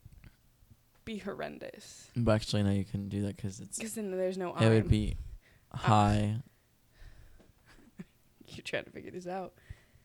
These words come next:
Speaker 1: Okay, updates.
Speaker 2: Brian. Hi,
Speaker 1: No.
Speaker 2: Brian.
Speaker 1: <laughs>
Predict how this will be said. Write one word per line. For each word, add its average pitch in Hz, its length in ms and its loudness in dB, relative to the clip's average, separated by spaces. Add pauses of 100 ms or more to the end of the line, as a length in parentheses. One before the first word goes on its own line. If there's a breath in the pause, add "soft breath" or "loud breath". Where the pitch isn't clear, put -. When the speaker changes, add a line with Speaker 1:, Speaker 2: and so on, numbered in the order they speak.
(520 soft breath)
Speaker 1:
Okay, 277 240 -2
updates. 214 760 0
Speaker 2:
Brian. 104 480 6 (100)
Hi, 117 200 4
Speaker 1:
No. 117 60 -2
Speaker 2:
Brian. 107 440 4
Speaker 1:
<laughs> - 40 4